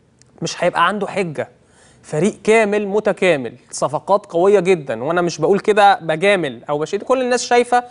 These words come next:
وشايفه اللعيبه اللي بتيجي نادي الزمالك. ما، ما، يعني ما افتكرش من حوالي عشرة خمستاشر سنه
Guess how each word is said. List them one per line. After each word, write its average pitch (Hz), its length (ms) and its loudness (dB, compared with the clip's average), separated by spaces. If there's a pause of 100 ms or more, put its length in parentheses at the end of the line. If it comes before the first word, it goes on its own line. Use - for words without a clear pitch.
(420)
وشايفه 175 580 2
اللعيبه 170 500 -2
اللي 175 120 -2
بتيجي 180 240 -6
نادي 180 120 0
الزمالك. 180 320 -2
ما، 160 480 -2
ما، 160 120 -4
يعني 151 160 0
ما 156 80 0
افتكرش 185 580 -2
من 160 200 -10
حوالي 185 320 0
عشرة 180 320 2
خمستاشر 180 480 -4
سنه 240 340 0